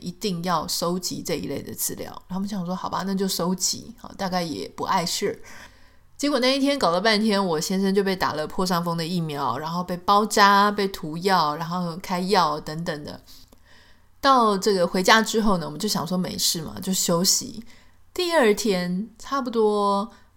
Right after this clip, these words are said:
傍晚的时候，就开始有人敲门，敲我们家的门，然后想说：“诶，是一个不认识的人。”那我先生去应门的。结果呢，后来因为我在忙，我就没有去参与。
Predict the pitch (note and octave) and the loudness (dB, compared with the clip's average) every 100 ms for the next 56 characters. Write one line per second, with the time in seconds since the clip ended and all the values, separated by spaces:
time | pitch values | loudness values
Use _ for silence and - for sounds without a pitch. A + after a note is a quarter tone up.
0 | _ - B3+ A#3+ F#3+ F3 F3 - E3 F3 | _ 4 6 4 2 0 -4 -4 -4 -4
1 | C#3+ - - - - - - - - - | -2 -2 -2 -4 -14 -18 -20 -20 -6 0
2 | B3+ A#3 G#3+ D3 C#3 C#3 - - F#3 E3 | 4 4 2 -2 -4 -4 -4 0 4 4
3 | E3+ E3+ - - - - - - D#3+ D#3+ | 4 -2 -8 -12 -14 -12 -10 0 0 0
4 | D3 D3 A#2+ - - A#3 - - - C#4 | -2 -2 -2 -10 -10 -14 -16 -14 -4 -4
5 | E4+ C#4 E3+ B3 D4 F4 E4 D4 G#3+ B2+ | -2 -2 0 0 -2 -4 -2 2 2 0
6 | - F#3+ A3 G#3 G#3+ E3+ - - - G3+ | -2 -2 0 -2 -4 -6 -8 -10 -8 -4
7 | F#3+ G#3+ - - F3+ F3 F#3+ G3 G3 G#3+ | -4 -4 -14 -10 -6 -2 0 2 0 -2
8 | G#3+ E3+ - - - - A#3 - - - | -4 -6 -8 -14 -16 -16 -18 -20 -20 -20
9 | _ _ - D4 E4+ B3+ G3+ F#3 F3 F#3+ | _ _ -6 -2 2 2 4 2 -2 -4
10 | - - - _ _ - - - D4 A#3 | -10 -20 -20 _ _ -20 -10 2 6 6
11 | G#3+ D4 A#3 F#3+ E3+ A3 G3+ - - A3+ | 4 2 2 2 2 2 2 -2 -6 -16
12 | - - - F3+ G#3+ A3 G3 E3 - G3 | -18 -16 -4 0 2 4 2 0 -4 -4
13 | E3 D#3+ F#3+ F3 E3+ D#3 - | -4 -6 -2 -2 -2 -6 -10